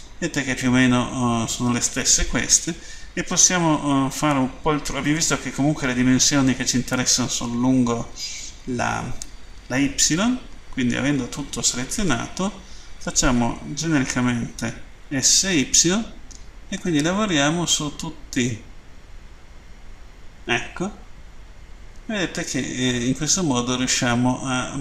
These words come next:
aggiu-, aggiustare abbastanza la texture. Infatti a questo punto se noi andiamo a restituire la nostra, eh, texture originaria,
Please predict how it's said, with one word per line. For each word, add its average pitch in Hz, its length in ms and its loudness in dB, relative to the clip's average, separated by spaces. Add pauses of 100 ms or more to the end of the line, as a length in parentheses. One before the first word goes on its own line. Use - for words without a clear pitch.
(120)
aggiu-, 139 500 -4 (500)
aggiustare 135 1080 0 (2500)
abbastanza 120 1120 2 (1300)
la 127 140 -2
texture. - 640 0 (160)
Infatti 147 400 0
a 110 40 -6
questo 160 280 -2
punto 196 380 0
se 165 140 -2
noi 117 160 0
andiamo 117 560 2
a 123 180 -8 (120)
restituire 120 880 -2 (800)
la 135 160 0
nostra, 120 1000 -2
eh, 58 580 -4 (840)
texture 120 400 -2
originaria, 139 720 0